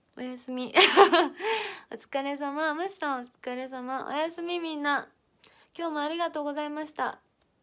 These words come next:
今来たっす。あー、ごめんね。もう終わっちゃった。ありがとう。わざわざ来てくださって。ん？おやすみなさい。バイバイ。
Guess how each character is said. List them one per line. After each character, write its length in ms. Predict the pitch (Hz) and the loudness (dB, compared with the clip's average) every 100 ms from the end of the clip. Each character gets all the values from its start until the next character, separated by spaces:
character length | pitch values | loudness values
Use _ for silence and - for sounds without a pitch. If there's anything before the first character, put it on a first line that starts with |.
| _ _ _ _ _ _ _ _ - | _ _ _ _ _ _ _ _ -2
今 240 | 302 311 | 4 4
来 120 | 311 | 2
た 140 | - 226 | 2 2
っ 40 | |
す。 300 | 226 220 - _ | 2 -6 -6 _
あ 340 | - 311 349 349 | -2 2 4 4
ー、 20 | |
ご 80 | 302 | 2
め 120 | 302 | -2
ん 80 | 294 | -4
ね。 60 | 302 | -6
も 180 | 285 | -8
う 20 | 254 | -8
終 120 | 247 | -10
わ 40 | |
っ 20 | |
ち 80 | 247 | -12
ゃ 40 | - | -18
っ 20 | |
た。 280 | - - - _ _ _ _ _ _ | -14 -14 -14 _ _ _ _ _ _
あ 60 | - | -12
り 120 | 285 | -6
が 160 | 311 277 | -2 0
と 120 | 233 | 2
う。 20 | |
わ 120 | 226 | 2
ざ 120 | 214 208 | 2 -2
わ 100 | 202 | -6
ざ 100 | 208 | -8
来 100 | - | -10
て 100 | 214 | -12
く 100 | 196 | -10
だ 140 | 196 | -12
さ 120 | 196 | -12
っ 40 | 196 | -14
て。 160 | - | -14
ん？ 80 | - _ _ _ _ _ _ _ - 302 415 - _ _ _ _ _ _ _ _ - | -16 _ _ _ _ _ _ _ -16 -14 -14 -18 _ _ _ _ _ _ _ _ -6
お 40 | |
や 140 | 320 330 | -4 -4
す 100 | 349 | -4
み 100 | 349 | 0
な 180 | 359 | 0
さ 320 | 359 349 349 330 | 2 4 4 2
い。 120 | - _ _ _ _ _ - | -2 _ _ _ _ _ -8
バ 140 | 285 | -4
イ 80 | 311 | -2
バ 360 | 277 269 269 277 | 0 0 0 -2
イ。 140 | 277 | -6